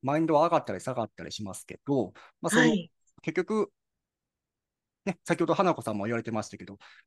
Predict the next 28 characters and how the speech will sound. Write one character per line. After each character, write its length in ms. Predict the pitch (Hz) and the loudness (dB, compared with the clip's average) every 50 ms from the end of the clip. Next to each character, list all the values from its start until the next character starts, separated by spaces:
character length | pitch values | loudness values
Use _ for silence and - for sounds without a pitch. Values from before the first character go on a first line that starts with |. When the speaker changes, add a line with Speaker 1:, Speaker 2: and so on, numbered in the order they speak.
| _ - | _ -14
Speaker 1:
「い 60 | 135 | -10
や、 120 | 113 104 104 110 98 - - - _ | -10 -8 -8 -8 -10 -10 -12 -18 _
占 260 | - 147 143 151 143 147 147 135 | -10 -6 -4 -4 -4 -2 -4 -4
い 20 | 143 | -6
自 140 | 139 131 143 | -6 -6 -6
信 240 | - - 165 160 143 | -6 -4 -4 -4 -2
な 140 | 139 135 156 | -2 -2 -2
い 40 | |
ん 140 | 175 175 175 | -2 -2 -2
で 120 | 170 170 160 | -2 -4 -4
す 160 | - - - | -4 -4 -4
よ 120 | 160 151 151 | -4 -4 -2
ね」 280 | 165 165 165 165 170 - | -2 -2 -2 -4 -4 -4
と 80 | 160 | 0
か 80 | - 123 | 0 0
っ 80 | 113 _ _ - | 0 _ _ -8
て 360 | 95 92 90 85 80 71 - - | -6 -4 -4 -4 -6 -8 -8 -6
お 80 | 117 | -6
っ 20 | 110 | -2
し 60 | - | -2
ゃ 40 | 117 | -2
っ 20 | |
て 100 | - 117 | -4 -2
ま 100 | 113 110 | -4 -4
し 80 | 107 - | -6 -6
た 100 | - 92 | -10 -12
け 120 | - 98 | -12 -10
ど、 280 | 90 117 110 95 104 | -6 -6 -6 -6 -8